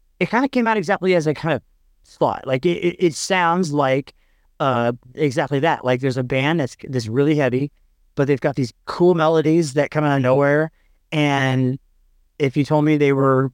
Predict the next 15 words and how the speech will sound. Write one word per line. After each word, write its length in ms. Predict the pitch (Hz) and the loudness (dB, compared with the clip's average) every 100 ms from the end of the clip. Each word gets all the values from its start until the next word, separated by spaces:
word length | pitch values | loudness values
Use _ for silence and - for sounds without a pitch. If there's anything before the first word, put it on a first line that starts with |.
| - | -2
you 100 | 135 | 0
know, 80 | 113 | 2
nineteen 360 | 123 120 135 | 0 0 0
years 220 | 127 117 | 0 2
old, 180 | 120 123 | 2 2
I 60 | 110 | 2
believe 340 | 113 117 113 | 2 2 0
you. 120 | 90 | -2
You 140 | 80 110 | -2 -2
know, 80 | 107 | 0
I'm 100 | 117 | 0
like, 180 | 117 | 2
it, 160 | 131 131 | 0 0
it 100 | 160 | 0
just, 260 | 143 135 | -2 -2